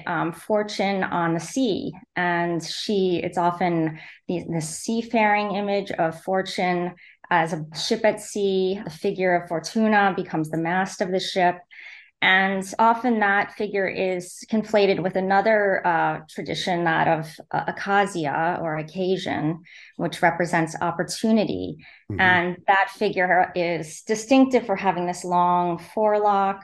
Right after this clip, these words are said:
Speaker 1: who, that sort of flows out of her, the forehead and then bald and back. And she passes you by. And what's being called out for is that you're to grab her and seize that lock of hair, you know, before she passes you by. So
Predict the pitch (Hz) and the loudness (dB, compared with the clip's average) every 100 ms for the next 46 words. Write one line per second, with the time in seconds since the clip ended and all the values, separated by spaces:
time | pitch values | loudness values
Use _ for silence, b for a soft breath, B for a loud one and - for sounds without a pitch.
0 | - 156 - 170 - - 175 170 - 175 | -10 -6 -4 -6 -6 -6 -6 -4 -2 0
1 | 175 180 170 165 170 160 160 160 _ 196 | 0 0 0 0 -2 -2 -4 -8 _ -16
2 | - 180 180 180 170 165 170 165 160 156 | -8 2 2 6 6 4 2 0 2 0
3 | 156 B B _ - 185 180 180 175 160 | -2 B B _ -6 2 6 6 6 2
4 | 160 160 160 160 - 180 180 233 220 226 | 2 2 2 0 -4 -8 -6 -6 0 4
5 | 233 226 202 202 185 165 165 160 165 170 | 4 2 -2 0 2 4 4 4 0 -4
6 | B B - 196 185 175 180 175 185 - | B B -6 2 2 2 0 -4 -4 -2
7 | 214 202 202 180 185 175 175 156 175 160 | -2 -2 -2 0 4 4 4 0 -2 0
8 | 165 151 - 160 - 170 - 160 - - | 0 -2 -4 -4 -4 -8 -6 -6 -6 -8
9 | 190 170 165 165 175 156 156 - 196 190 | 2 4 4 4 2 2 0 -4 -4 -4
10 | 185 190 160 - 156 151 156 156 156 - | -2 0 0 2 0 0 -2 -6 -10 -4
11 | 156 160 160 - - 180 151 151 165 160 | 0 0 0 -4 -4 -2 -2 -2 -4 -4
12 | 160 165 180 147 156 151 156 151 143 147 | -4 -6 -4 -4 -4 -8 -6 -4 -2 -4
13 | 151 - 170 165 | -6 0 2 2